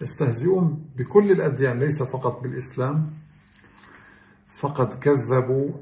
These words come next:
فسيأتيهم أنباء ما كانوا به يستهزئون.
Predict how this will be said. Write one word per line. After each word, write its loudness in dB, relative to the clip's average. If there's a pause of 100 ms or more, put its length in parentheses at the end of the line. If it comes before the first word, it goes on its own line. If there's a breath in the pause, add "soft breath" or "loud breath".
(200)
فسيأتيهم 2
أنباء -4
ما -4
كانوا -8
به -8
يستهزئون. -4